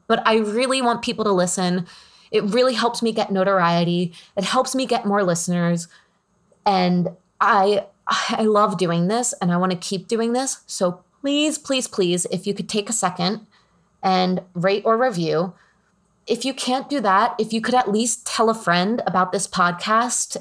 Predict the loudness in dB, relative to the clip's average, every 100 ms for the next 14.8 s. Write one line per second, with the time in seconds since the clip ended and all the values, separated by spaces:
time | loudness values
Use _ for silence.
0 | -4 0 2 2 -2 -6 -2 -2 0 -2
1 | -2 -2 -2 -2 -2 -4 -2 -4 -2 -2
2 | 0 0 2 0 0 -2 -2 -2 -2 -4
3 | -2 0 -2 -4 -6 -6 -4 -2 -2 0
4 | -2 -2 -6 -10 -20 -20 _ _ _ -2
5 | 0 0 -2 2 2 2 0 -6 _ 0
6 | 4 2 2 0 0 0 -10 _ -4 0
7 | 2 4 2 -2 -14 -4 0 2 2 0
8 | 0 -2 -2 -6 -12 _ -20 -20 -14 -8
9 | -2 2 4 2 -2 -2 4 4 4 0
10 | -2 0 -2 -2 0 0 2 0 -2 -8
11 | _ _ 0 2 2 0 -2 -2 -2 -2
12 | 0 0 2 2 0 0 -2 -4 -4 -6
13 | -10 _ _ 0 0 0 -8 _ _ _
14 | 0 0 -4 2 2 2 -2